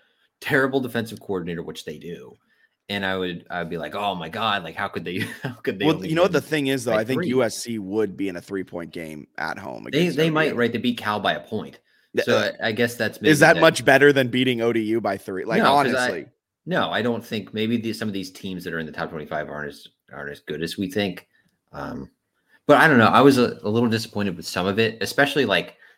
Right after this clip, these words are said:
Speaker 1: the fact that the offense was sweet, and then you get into the fourth quarter and they had two three and outs. One play went, or one drive went five plays. Like, they were horrible offensively in the fourth quarter.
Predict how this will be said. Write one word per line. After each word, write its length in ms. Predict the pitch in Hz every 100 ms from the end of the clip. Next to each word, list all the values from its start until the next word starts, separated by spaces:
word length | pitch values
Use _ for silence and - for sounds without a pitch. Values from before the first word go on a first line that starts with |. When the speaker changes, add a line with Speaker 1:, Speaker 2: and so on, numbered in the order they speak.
| _
Speaker 1:
the 60 |
fact 240 | - 107 107
that 100 | 87
the 100 | 73
offense 420 | 80 85 95 85
was 160 | 80 -
sweet, 520 | - 82 82 98 - _ _
and 100 | 98
then 80 | 101
you 60 | 95
get 160 | 104
into 100 | 101
the 80 | 87
fourth 280 | 85 92 85
quarter 340 | - 85 92
and 100 | 92
they 120 | 85 80
had 380 | 80 78 69 _ _ _ _ _
two 220 | - 113 107
three 300 | - 101 95
and 80 | 87
outs. 280 | 85 -
One 180 | 92 90
play 160 | 85 87
went, 280 | 82 78 73 _ _ _ _ _ _
or 120 | 87
one 140 | 87 92
drive 200 | 90 82
went 160 | 78
five 400 | - 82 80 78
plays. 380 | - 78 73 69
Like, 140 | 85 85
they 100 | 95
were 100 | 85
horrible 560 | - 131 117 85 80
offensively 480 | 73 - 78 76 71
in 40 | 62
the 60 |
fourth 280 | - - -
quarter. 400 | - - 50 -